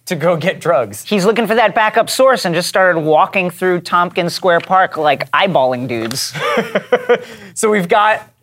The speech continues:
Speaker 1: our buying and selling.
Speaker 2: Oh, I got one more sell.
Speaker 1: Oh, go.
Speaker 2: Kendall. I'm gonna sell Kendall
Speaker 1: So you
Speaker 2: because
Speaker 1: think this is, do you think this is
Speaker 2: I
Speaker 1: as
Speaker 2: don't,
Speaker 1: good as it gets
Speaker 2: I
Speaker 1: for
Speaker 2: don't think
Speaker 1: Kendall?
Speaker 2: it's,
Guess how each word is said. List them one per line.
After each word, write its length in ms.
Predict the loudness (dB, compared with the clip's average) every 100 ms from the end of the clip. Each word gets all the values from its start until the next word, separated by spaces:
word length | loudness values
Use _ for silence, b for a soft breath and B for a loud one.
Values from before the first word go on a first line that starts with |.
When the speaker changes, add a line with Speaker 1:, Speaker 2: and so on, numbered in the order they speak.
| _ _
Speaker 1:
our 220 | 2 4 4
buying 520 | 2 4 4 2 0
and 160 | -4 -2
selling. 640 | 2 4 4 2 -2 -8 _ _ 0
Speaker 2:
Oh, 60 |
I 80 | 4
got 120 | 4 2
one 100 | 2
more 120 | 0
sell. 280 | -2 -6 -2
Speaker 1:
Oh, 160 | 0 2
go. 180 | 0 -4
Speaker 2:
Kendall. 560 | -2 0 2 2 0 -16 _ _ _ _ _ -2
I'm 160 | 0 2
gonna 140 | 2
sell 220 | 2 2 2
Kendall 300 | 0 2 2
Speaker 1:
So 60 | 2
you 60 |
Speaker 2:
because 200 | 2 0
Speaker 1:
think 160 | 0 -2
this 180 | -6 -8
is, 220 | -10 -10 _
do 80 | -8
you 100 | -8
think 200 | -6 -8
this 160 | -6 -4
is 100 | -2
Speaker 2:
I 40 |
Speaker 1:
as 40 | 0
Speaker 2:
don't, 160 | 0
Speaker 1:
good 120 | -2
as 120 | -4 -6
it 140 | -8
gets 180 | -4 0
Speaker 2:
I 60 |
Speaker 1:
for 40 | 2
Speaker 2:
don't 140 | 0 0
think 200 | 0 0
Speaker 1:
Kendall? 300 | -2 -4
Speaker 2:
it's, 100 | -6